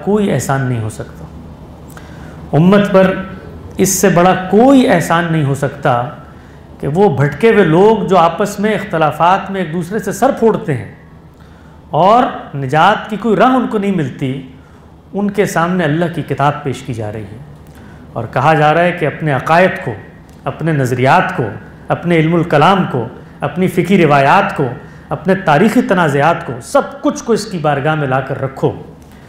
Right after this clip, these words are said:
लेकिन हम मुसलमानों की ये बदकिस्मती है कि हम अल्लाह की उस किताब की ये हैसियत,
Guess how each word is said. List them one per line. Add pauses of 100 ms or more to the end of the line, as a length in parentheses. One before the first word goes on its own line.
(380)
लेकिन
हम
मुसलमानों
की
ये
बदकिस्मती
है (800)
कि
हम (520)
अल्लाह
की
उस
किताब
की
ये
हैसियत,